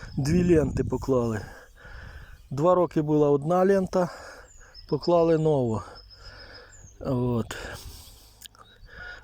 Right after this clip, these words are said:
Один чоловік ще там допрацьовує, будемо зв'язувати їх між собою. Поки що закріпили тільки дротиками. От. Наша задача зараз провірити систему, чи вона працює,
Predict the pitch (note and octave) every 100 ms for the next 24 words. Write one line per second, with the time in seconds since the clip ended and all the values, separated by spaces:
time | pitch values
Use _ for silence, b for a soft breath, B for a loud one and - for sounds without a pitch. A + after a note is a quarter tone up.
0 | - D#3 F3 D3+ D#3+ D#3 D3+ C#3 D3+ D#3
1 | C#3+ C#3 C3 D3+ - G#3 G3 F3 D#3+ C3+
2 | B E3 D3 D3 C#3+ C3 D3+ F#3 D#3 D#3+
3 | D3 D3 D3+ C#3 - - C#3+ - C#3+ C#3
4 | C#3+ C3+ B2 B B B B B - C3+
5 | D#3 C#3 - C#3+ D3 D3 C#3+ D#3 C#3+ C3+
6 | C3+ - B2+ B B C3+ B2 F3+ F3 D#3
7 | D3+ C#3+ C3+ - - B B B B B
8 | B B C#3 C3+ C#3 - B B - D3+
9 | E3 D3+ C#3+ C#3+ D#3+ - C3+ C#3+ C#3 B2+
10 | - - - - B B B B B B
11 | B B - C#3+ D3 E3 D#3 - C3+ -
12 | B2+ - F#3 F3+ D#3 - D3+ D3+ D3+ -
13 | D3 - F#3+ F#3+ E3+